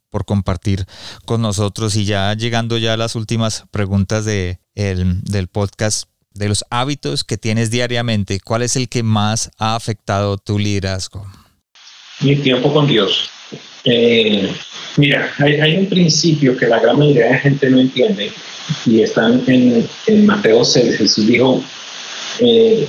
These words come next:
Speaker 2: "Y cuando, y cuando vayas a orar, cierra la puerta detrás de ti, ora al Padre que está en secreto y el Padre que está en secreto te recompensará en público". Entonces la gente piensa que lo que pasa en público tiene que ver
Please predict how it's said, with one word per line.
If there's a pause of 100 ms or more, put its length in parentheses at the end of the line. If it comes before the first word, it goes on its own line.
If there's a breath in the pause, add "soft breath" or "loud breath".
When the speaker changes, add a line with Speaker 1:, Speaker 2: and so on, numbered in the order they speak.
(120)
Speaker 2:
"Y
cuando,
y
cuando (320)
vayas
a
orar, (160)
cierra
la
puerta
detrás
de
ti, (640 loud breath)
ora
al
Padre (180)
que
está
en
secreto
y
el
Padre
que
está
en
secreto
te
recompensará
en
público".
Entonces
la
gente
piensa (560)
que
lo
que
pasa
en
público (500)
tiene
que
ver